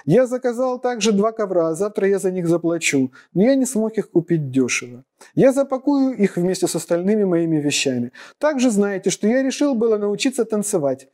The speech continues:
И был два раза в школе, но после того, как пришлось заплатить учителю дукат, никто не заставит меня снова туда пойти. Я истратил бы на учение все, что я заработал, да еще в результате ничего бы не научился, хотя я так талантлив.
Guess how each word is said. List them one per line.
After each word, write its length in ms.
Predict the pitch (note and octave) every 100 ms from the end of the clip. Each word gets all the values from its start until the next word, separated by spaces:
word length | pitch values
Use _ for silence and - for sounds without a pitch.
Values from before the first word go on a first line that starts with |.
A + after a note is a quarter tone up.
| _ -
И 60 | F3+
был 220 | G3 D4+
два 140 | A3 G3
раза 220 | G#3+ G#3
в 60 | -
школе, 380 | - D#3 C#3+
но 100 | C#3+
после 280 | F#3 C4+ A#3+
того, 260 | A3 A#3+ B3
как 120 | A3+
пришлось 340 | A3 G#3 B3
заплатить 400 | G#3 G#3+ G#3+ G#3+
учителю 400 | G#3 A3+ A3 G#3
дукат, 480 | G3 A3+ D4 C#4+ - _ - E3
никто 280 | G3 -
не 100 | C#4
заставит 420 | G3+ F3+ A#3 A3+ A3
меня 160 | F3
снова 260 | D#3+ A3 G#3
туда 220 | D#3 E3
пойти. 420 | D#3+ B2 - G#2 _ - - -
Я 260 | E3 C#4
истратил 380 | C#4 C#4+ D4 C4
бы 120 | A#3+
на 100 | B3
учение 460 | B3 B3+ C#4 C4 C4+
все, 240 | - D#4
что 160 | C4 F#3
я 140 | F3
заработал, 560 | D#3 D#3 D3 C3+ B2+ B2 - -
да 120 | E3+
еще 220 | A3+ C4
в 20 | C#4
результате 360 | G#3 A3 A#3
ничего 280 | G#3 - A3
бы 100 | G3+
не 80 | F#3
научился, 600 | E3+ C#3+ C3 A2 G#2+ C3
хотя 180 | F3+ F3+
я 100 | A3
так 180 | A3 A#3+
талантлив. 440 | F3 C#3 G#2+ -